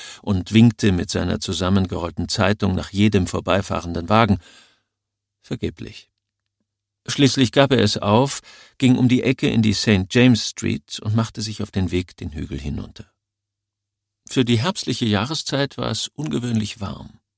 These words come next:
Unter dem altmodischen Dreiteiler klebte ihm schon das Hemd am Rücken. Der Himmel war zwar trübe, aber der drohende Regenguss kam irgendwie nicht.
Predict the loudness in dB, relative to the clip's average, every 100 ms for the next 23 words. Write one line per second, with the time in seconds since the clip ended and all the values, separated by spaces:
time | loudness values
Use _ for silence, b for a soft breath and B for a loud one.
0 | _ _ _ _ _ B B B -4 0
1 | 4 4 4 2 4 4 2 2 0 2
2 | 2 2 2 4 2 2 0 0 -2 -2
3 | -2 -2 -2 -2 -2 -2 -4 -8 -8 -8
4 | -10 -10 _ _ _ _ _ _ _ _
5 | -8 0 4 4 2 -4 -6 -10 -4 -2
6 | 0 0 -2 B B B B -2 2 2
7 | 2 0 2 4 4 4 2 2 0 -2
8 | -6 -10 -4 -2 -2 -6 -10 -12 -18 -20
9 | -20